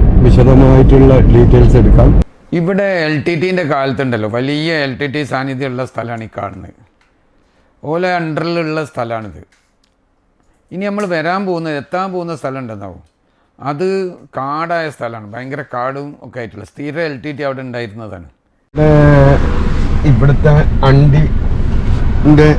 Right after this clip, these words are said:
Speaker 1: മാർക്കറ്റാണ്, അണ്ടിൻ്റെ ഉണ്ടാ-, ചെയ്യുന്ന ഏരിയ ആണ്.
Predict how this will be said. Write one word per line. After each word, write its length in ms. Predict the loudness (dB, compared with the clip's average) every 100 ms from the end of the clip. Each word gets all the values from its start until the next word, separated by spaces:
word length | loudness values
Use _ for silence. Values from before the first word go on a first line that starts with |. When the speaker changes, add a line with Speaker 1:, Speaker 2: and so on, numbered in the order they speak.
| 0 0 4
Speaker 1:
മാർക്കറ്റാണ്, 540 | 4 4 2 2 4 4 4
അണ്ടിൻ്റെ 400 | 4 4 4 4 2 0 -2 0 2 4
ഉണ്ടാ-, 340 | 4 4 2 2
ചെയ്യുന്ന 260 | 4 6 6 6
ഏരിയ 220 | 6 6
ആണ്. 120 | 4